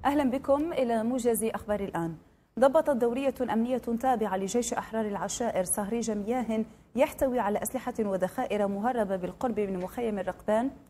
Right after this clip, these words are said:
ومحيطه في البادية السورية. وقال مراسل أخبار الآن إن الصهريج آت من مناطق تخضع لسيطرة النظام والميليشيات المساندة له،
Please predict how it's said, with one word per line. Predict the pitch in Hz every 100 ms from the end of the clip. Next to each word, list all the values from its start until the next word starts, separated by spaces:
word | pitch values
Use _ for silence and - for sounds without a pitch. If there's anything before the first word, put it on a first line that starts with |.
| -
ومحيطه | 214 208 214 - - 196
في | 180
البادية | 196 196 196
السورية. | 190 - 214 196 160 160 - _ -
وقال | 202 - 262 208
مراسل | 214 220 208
أخبار | 202 - 196
الآن | 202 202 226
إن | 220 202
الصهريج | 202 202 220 233 208 175 - - -
آت | 277 269
من | 226 254 190 180
مناطق | 202 233 233 220
تخضع | 202 254 226 180
لسيطرة | 190 - 208 233 233 208
النظام | 190 180 226 294 - - _ 220
والميليشيات | 226 233 196 190 254 247
المساندة | 214 202 220 214 185 -
له، | 190 214 285